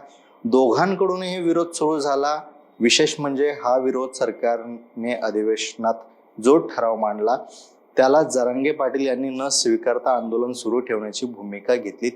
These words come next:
त्यानंतर सुरू झाला. त्यामुळे यामागे जरांगे पाटील यांच्या प्रसिद्धीला आणि लढ्याला कमकुवत करण्याचा डाव असू शकतो, असंही मराठा समाज बांधवांमध्ये चर्चा आहे.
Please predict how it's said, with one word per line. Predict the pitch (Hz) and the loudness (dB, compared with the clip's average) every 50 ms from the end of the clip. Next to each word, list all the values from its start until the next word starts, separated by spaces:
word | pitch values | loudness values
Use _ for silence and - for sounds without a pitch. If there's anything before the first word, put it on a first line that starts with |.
| - - - | -4 -2 0
त्यानंतर | 131 131 131 123 117 110 113 104 | 0 0 0 -2 -2 -2 -2 -2
सुरू | 101 - 104 95 95 | -2 -2 -4 -6 -4
झाला. | 95 92 87 92 92 - - _ _ _ _ _ _ - | -4 -6 -6 -8 -10 -12 -16 _ _ _ _ _ _ 0
त्यामुळे | 110 110 113 117 120 123 123 123 | 2 2 2 2 2 2 2 2
यामागे | 110 107 107 110 107 104 113 120 113 | 0 0 -2 -4 -4 -4 -4 -6 -4
जरांगे | 107 107 101 104 101 104 107 107 | -4 -4 -4 -4 -4 -6 -6 -6
पाटील | - 101 101 - - 123 123 | -4 -4 -6 -4 -4 -2 -2
यांच्या | 113 101 98 95 - 110 | -2 -2 -4 -8 -10 -10
प्रसिद्धीला | - - - 104 - - - 120 123 131 131 135 135 - - | -10 -10 -10 -8 -8 -6 -8 -8 -6 -2 0 0 0 0 0
आणि | 110 107 107 107 104 | -4 -6 -4 -2 0
लढ्याला | 101 98 101 107 110 117 | 0 -2 -2 -2 -2 -4
कमकुवत | 117 - - - 110 107 113 117 113 - - 123 131 139 135 - - - - _ _ _ _ _ _ - | -4 -6 -6 -4 -4 -4 -4 -6 -8 -6 -4 -2 -2 -2 -2 -4 -10 -20 -20 _ _ _ _ _ _ 2
करण्याचा | 131 120 120 113 120 123 123 123 - 143 135 | 4 4 4 4 0 -2 -2 -2 -2 -4 -4
डाव | 123 107 104 117 120 123 - - - - - - _ _ - - | -4 -2 0 2 2 2 0 -2 -6 -12 -20 -20 _ _ -4 -2
असू | 120 - - | 0 2 2
शकतो, | 147 - 147 - - - - 107 101 101 | 2 2 0 -4 -4 -2 -2 0 0 0
असंही | 101 - - 120 113 107 120 | -2 -2 -4 -4 -2 -2 -2
मराठा | 117 117 110 104 107 107 - 110 | -2 -2 -2 -2 -4 -6 -6 -8
समाज | 107 - 110 107 107 107 | -10 -10 -8 -6 -6 -6
बांधवांमध्ये | 104 101 104 95 - 95 101 101 101 98 95 113 131 | -6 -6 -6 -6 -6 -8 -10 -10 -10 -8 -6 -6 -4
चर्चा | - - 151 123 - - - 95 | -2 0 0 0 -2 -4 -8 -8
आहे. | - | -8